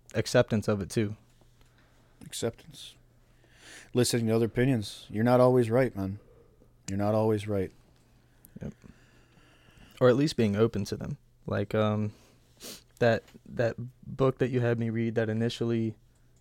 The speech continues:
Speaker 1: kinda started this whole thing for me, at least, it, it changed my viewpoints on so many things. Not even, or not only changed me and the way that I live my life, but changed my viewpoints on stuff where,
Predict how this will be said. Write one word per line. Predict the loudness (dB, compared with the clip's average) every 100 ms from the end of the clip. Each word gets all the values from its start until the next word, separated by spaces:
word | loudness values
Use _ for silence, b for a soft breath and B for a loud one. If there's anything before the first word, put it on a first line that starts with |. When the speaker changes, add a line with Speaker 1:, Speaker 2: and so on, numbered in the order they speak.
| _ -8
Speaker 1:
kinda | -6 -6
started | -2 2 2 2
this | -2
whole | -2 -2
thing | -2 -2
for | 0
me, | 2 2
at | 2
least, | 0 -2 -8 -20 -20 -18 -8
it, | -8 -8 _ -14
it | -6
changed | -2 -2 0
my | -2
viewpoints | -2 -4 -4 -6 -6
on | -12
so | -10 -2 0
many | 0 -2
things. | -8 -12 -10
Not | -4 -2
even, | 0 -2 -4 b b b b b b -8
or | -2
not | 2 2
only | 2 0 -2
changed | -2 -2 -2 -2
me | 0 2 0 -2 -8 -8
and | -4 -2 -2 -2
the | -2
way | 2 2 0 0
that | -2 -4
I | -6 -6 -8 -10 -12 -2
live | 0 2
my | 0
life, | 2 2 2 0
but | -2 -2 b b b b
changed | -2 2 2 0 -6 -6
my | -4 -2
viewpoints | -4 -4 -4 -4 -6
on | -8 -8
stuff | -6 -6 -6 -4
where, | -2 -2 -6